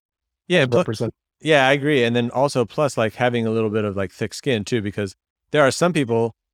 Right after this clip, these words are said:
Speaker 1: that are leaving legitimate comments
Speaker 2: Yeah.
Speaker 1: that are just kind of, like, f-, just very direct, and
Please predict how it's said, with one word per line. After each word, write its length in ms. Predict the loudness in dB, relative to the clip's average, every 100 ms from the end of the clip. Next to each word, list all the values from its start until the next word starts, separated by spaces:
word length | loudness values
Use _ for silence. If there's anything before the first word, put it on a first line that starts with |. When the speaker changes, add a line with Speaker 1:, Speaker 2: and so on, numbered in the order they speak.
| _ _ _ _
Speaker 1:
that 360 | -4 0 0 0
are 160 | 0 2
leaving 400 | 2 2 0 0
legitimate 540 | -2 -2 -4 -4 -6
comments 600 | -6 -6 -6 -10 -20 -20 _ _ _ _ _ _ 0
Speaker 2:
Yeah. 220 | 2 2 -2 _ _ _
Speaker 1:
that 220 | 2 4
are 100 | 4
just 260 | 2 -2 0
kind 200 | -2 0
of, 120 | 0
like, 220 | 0 0 -4
f-, 280 | -20 -20 _ _ _
just 340 | -6 -6 -6 -12 _ _ _ -2
very 280 | 2 2 2
direct, 540 | 0 2 2 0 -12 -20 _
and 480 | -4 -4 -4 -6